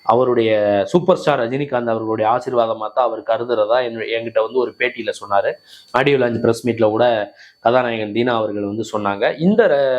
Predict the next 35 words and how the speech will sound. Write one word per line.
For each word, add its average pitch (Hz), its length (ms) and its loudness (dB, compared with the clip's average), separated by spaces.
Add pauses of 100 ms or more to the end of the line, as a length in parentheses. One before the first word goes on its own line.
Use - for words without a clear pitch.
(500)
ரஜினி 160 340 2
ரசிகன் 127 320 -4
திரைப்படம் 113 400 -6
வந்து 110 140 -12
பாத்தீங்கன்னா 107 360 -2 (360)
டிசம்பர் 156 320 2
இருபத்தி 135 400 2
ரெண்டாம் 117 300 0
தேதி 113 220 2
வருது. 113 160 2
இந்த 175 220 2
படத்தோட 170 440 0
முன்னோட்டம் 160 440 -2
வந்து 131 260 -4 (440)
சூப்பர் 185 220 4
ஸ்டார் 170 200 2
ரஜினிகாந்த் 147 440 0
அவர்களின் 120 420 0
பிறந்த 143 280 0
நாளை 123 220 0
முன்னிட்டு 120 400 -4
வந்து 110 240 -2
சென்னையில 127 380 0
நடைபெற்றது. 110 600 -2
அதுலதான் 147 520 2 (400)
அவர் 127 200 2
வந்து 135 180 0
இப்படி 131 240 -2
சொன்னாரு, 113 400 -2
"நான் 117 260 -2 (400)
சூப்பர் 131 280 -2
ஸ்டார் 120 200 2
அவர்களுடைய 110 540 -2
தீவிர 120 300 2
ரசிகன், 110 440 -2